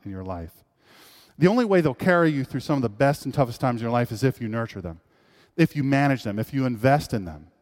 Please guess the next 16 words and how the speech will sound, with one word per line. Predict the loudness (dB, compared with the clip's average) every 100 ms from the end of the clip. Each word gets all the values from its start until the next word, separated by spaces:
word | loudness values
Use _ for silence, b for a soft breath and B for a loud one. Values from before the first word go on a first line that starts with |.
| _ _ _ _ _ _ _ _
Let | -6
me | 0
tell | 2
you | 2
a |
secret. | -2 -10 -14 b b b b b
You | 0 4
live | 6 6
now | 2 2
in | 2
an | 2
environment, | 2 2 2 2 -2 -6 0
this | 0 0
is | -2
a |
fact, | 0 0 -2 -6 -18